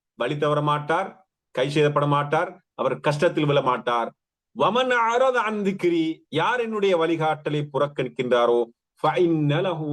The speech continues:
மஈஷத்தன் தன்கா." அவருக்கு நெருக்கடியான வாழ்க்கை இருக்கிறது. எனவே அல்லாஹ்வுக்கு மாறு செய்து வாழ்கின்றவருக்கு நெருக்கடியான வாழ்க்கை இருக்கிறது.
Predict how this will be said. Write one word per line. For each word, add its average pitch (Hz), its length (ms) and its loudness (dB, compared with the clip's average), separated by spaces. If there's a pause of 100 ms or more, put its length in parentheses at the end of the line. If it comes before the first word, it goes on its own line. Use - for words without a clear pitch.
(100)
மஈஷத்தன் 170 640 -2
தன்கா." 220 320 -2 (240)
அவருக்கு 170 420 2
நெருக்கடியான 208 600 2
வாழ்க்கை 226 320 2
இருக்கிறது. 226 320 -4 (420)
எனவே 185 200 4 (520)
அல்லாஹ்வுக்கு 254 400 4
மாறு 240 320 4
செய்து 240 220 2
வாழ்கின்றவருக்கு 220 720 0
நெருக்கடியான 247 520 2
வாழ்க்கை 233 280 0
இருக்கிறது. 147 320 -4